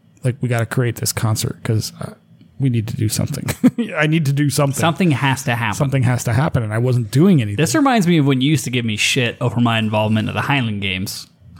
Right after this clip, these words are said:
Speaker 2: And it's
Speaker 1: Okay.
Speaker 2: like, well, like, they'll do it without you. I was like, no, like, it has to happen.
Speaker 1: Well, that's different, though.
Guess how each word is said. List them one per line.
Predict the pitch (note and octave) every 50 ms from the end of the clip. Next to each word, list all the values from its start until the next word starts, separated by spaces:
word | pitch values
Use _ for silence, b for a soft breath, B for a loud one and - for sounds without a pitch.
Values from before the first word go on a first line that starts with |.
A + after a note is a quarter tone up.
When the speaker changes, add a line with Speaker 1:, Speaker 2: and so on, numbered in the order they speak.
| - - -
Speaker 2:
And | - C#3+
it's | C#3
Speaker 1:
Okay. | A2 C3
Speaker 2:
like, | C3 C3
well, | B2 B2
like, | B2 B2 B2
they'll | - G3
do | G3 G3+ G#3+
it | F3
without | D3+ C#3 - G3 G#3 D#3
you. | A#2+ A2
I |
was | G#2+ -
like, | G#2+ - - - - - - - -
no, | - F#2+ A2 G#3+ -
like, | - - G#2+ - -
it | - - - -
has | - - F3+ F#3 F3+ -
to | - B2
happen. | - - E3+ G3 F3+ - - E2+ C#2 - _ _ _ _ _ _ _ _ _ _ _ _ _ _ _ _ _ _ _ _ _ _ _ _ B B B B B B - - _ _ _ _ _ _ _ _ _ _ _ _ -
Speaker 1:
Well, | G3 F3+
that's | F3 F3 - -
different, | - F3 F3 - C#3 B2 G#2+
though. | G#2+ G#2 G#2+ B2+